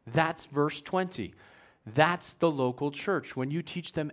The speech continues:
everything, you teach them about the local church. Churches are commanded to baptize new believers. Churches are commanded to celebrate the Lord's Supper.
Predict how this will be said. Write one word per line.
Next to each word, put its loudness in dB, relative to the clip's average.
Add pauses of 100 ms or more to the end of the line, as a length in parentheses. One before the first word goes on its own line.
everything, -4
you -8
teach -12
them -8
about -6
the -8
local -4
church. -6
Churches -2
are 0
commanded -4
to -12
baptize -2
new -2
believers. -4 (300)
Churches 0
are 0
commanded -4
to -6
celebrate 0
the -4
Lord's -4
Supper. -2